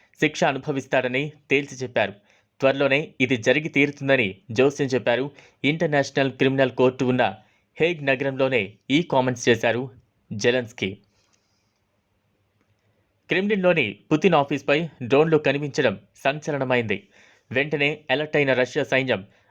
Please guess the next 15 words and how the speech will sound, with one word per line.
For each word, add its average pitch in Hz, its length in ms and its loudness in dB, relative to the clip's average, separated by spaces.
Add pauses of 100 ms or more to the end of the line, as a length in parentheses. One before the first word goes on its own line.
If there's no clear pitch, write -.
రెండు 156 260 -2
డ్రోన్లను 139 560 -2 (140)
కూల్చివేసింది. 127 760 0 (280)
ఇది 127 320 0 (320)
యుక్రెయిన్ 139 440 0
పనేనని, 135 460 -2 (260)
పుతిన్ను 151 400 2 (100)
హత్య 147 180 -4 (100)
చేసేందుకు 143 580 0 (280)
కుట్ర 165 380 4
చేసిందని 139 540 0 (100)
ఆరోపించింది 127 800 0 (120)
రష్యా. 113 400 -2 (2750)
దీనికి 208 300 0
ఖచ్చితంగా 160 760 0